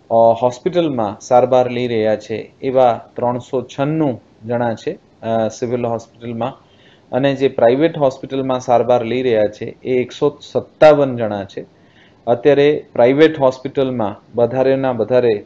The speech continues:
પેશન્ટ, અ, આવી જાય છે અને, અ, જે લોકો ક્રિટિકલ,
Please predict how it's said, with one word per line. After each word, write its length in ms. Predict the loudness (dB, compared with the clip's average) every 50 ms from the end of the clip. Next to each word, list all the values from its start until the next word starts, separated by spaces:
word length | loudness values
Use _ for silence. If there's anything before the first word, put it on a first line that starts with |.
| _ -6
પેશન્ટ, 600 | -6 -6 -4 -4 -4 -4 -4 -6 -8 -8 -4 -2
અ, 500 | 0 0 0 -2 -6 -10 _ _ -10 -8
આવી 440 | -6 -6 -6 -6 -6 -6 -6 -4 -2
જાય 240 | -2 0 0 -2
છે 220 | -4 -6 -12 -18 -18 _ _ _ _ _ _ _ _ _ -6
અને, 520 | -2 0 0 0 0 -2 -4 -8 -12 -16 _ _ -20 -20 _ _ _ _ -6 -2
અ, 420 | 0 2 2 2 2 2 2 0 -2 -4 -10 -12 -4
જે 160 | 0 0 2
લોકો 580 | 2 2 0 2 2 2 2 2 0 -2 -6 -12 _ -2
ક્રિટિકલ, 600 | -2 -2 0 0 4 6 6 6 4 2 -4